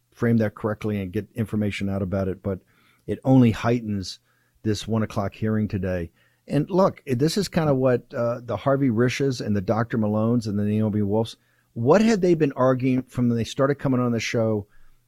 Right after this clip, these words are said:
in, uh, some of them as early as February of, and some, right? Uh, it, it, Doctor S-, uh, Stephen Hatfield came on in our very first show on, what, January twentieth of, uh,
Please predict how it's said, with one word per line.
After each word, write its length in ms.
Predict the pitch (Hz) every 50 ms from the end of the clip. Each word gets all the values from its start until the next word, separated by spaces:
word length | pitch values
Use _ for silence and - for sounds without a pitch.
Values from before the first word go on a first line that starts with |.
| _
in, 380 | - 120 117 117 110 110 107 107
uh, 220 | 107 104 104 104
some 300 | 104 - - - 139 135
of 80 | 135 127
them 160 | 131 127 123
as 160 | 117 104 - - -
early 420 | 123 123 123 120 120 120 117 -
as 380 | - 113 113 110 107 98 - - _ _ _ _ _
February 960 | - - - - - - 143 135 131 131 123 113 113 113 110 110 107 107 104 - -
of, 280 | 110 110 104 101 90
and 160 | 110 113 110
some, 580 | - - - 139 156 156 117 101 104 107 113 - _ _ _ _ _ _ _ _ _ -
right? 360 | 107 113 123 135 135 - -
Uh, 240 | 113 110 107 110 107 -
it, 440 | 113 113 110 107 117 110 123 110 117
it, 120 | 110 110
Doctor 320 | - 113 113 117 - 117
S-, 140 | 110 - - -
uh, 60 | 110
Stephen 340 | 110 - - - 127 120 117
Hatfield 460 | 107 120 127 120 - - 117 107 -
came 200 | - - 120 113
on 120 | 113 113 113
in 100 | 110 110
our 80 | 107
very 220 | 98 104 113 113 107
first 240 | - 113 107 -
show 320 | - - 131 131 127 107 95
on, 100 | 95 101
what, 180 | 98 95 87
January 460 | 85 95 104 110 113 113 107 104 98 98
twentieth 560 | - - 120 117 117 113 101 95 - - - - _ _ _ _ _ _ _ _ _
of, 280 | - 104 104 95 92
uh, 240 | 104 104 101 101 98